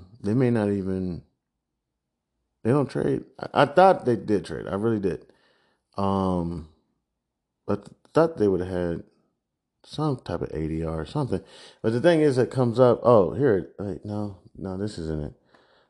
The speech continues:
Um, is that when you invest in foreign companies, there's this foreign, like, tax. Uh, let me see. Uh, B Y D A D R. No?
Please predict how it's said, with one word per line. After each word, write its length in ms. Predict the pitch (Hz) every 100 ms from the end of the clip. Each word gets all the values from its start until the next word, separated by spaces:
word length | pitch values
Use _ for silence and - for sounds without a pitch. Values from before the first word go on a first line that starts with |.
| _ -
Um, 720 | 107 104 98 90 82 78 80 _ _ _ _ _ - - _ - - _ -
is 80 | 104
that 160 | 117 104
when 80 | 113
you 220 | 107 98
invest 320 | 107 127 156
in 80 | 117
foreign 380 | - 113 123 120
companies, 480 | 127 120 117 113 107
there's 140 | 98
this 120 | 85
foreign, 460 | - 104 113 110 101
like, 180 | 85 - _
tax. 580 | - 113 120 - - - _ _ _ _ _ _ _
Uh, 140 | 95 101
let 100 | 120
me 80 |
see. 520 | 117 - 95 85 80 - -
Uh, 180 | 92 87 - _ _ _ _ _ - -
B 140 | 120
Y 220 | 117 107 101
D 420 | 104 101 101 92 - _ _ - - - - - - -
A 120 | 90
D 220 | 98 101 92
R. 320 | 101 107 107 - - - _ _ _ _ _ _ _ _ _ _ _ _ _ _ _ _ 95
No? 500 | 107 120 120 113